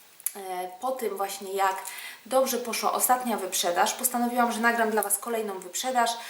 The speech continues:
E, wyprzedaż butów. Nie wiedziałam, jakie Wy macie do tego podejście, dlatego zadałam pytanie właśnie na Facebooku,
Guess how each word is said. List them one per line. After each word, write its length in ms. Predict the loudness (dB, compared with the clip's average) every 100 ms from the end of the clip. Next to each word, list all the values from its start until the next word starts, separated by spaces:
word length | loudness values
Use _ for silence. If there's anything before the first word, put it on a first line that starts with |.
| -10 -10 -8 0
E, 760 | 2 4 6 6 8 6 4
wyprzedaż 460 | 0 0 2 0 -2
butów. 580 | -4 -2 4 4 4
Nie 160 | 0 0
wiedziałam, 300 | 2 4 2
jakie 220 | 2 2
Wy 120 | 2
macie 220 | 2 4 2
do 100 | 2
tego 160 | 0
podejście, 320 | 0 2 4
dlatego 300 | 2 0 2
zadałam 600 | 2 4 4 4 0 -4 -8
pytanie 440 | -2 2 2 2
właśnie 360 | 2 0 0 -2
na 80 |
Facebooku, 680 | -2 0 0 0 0 2 2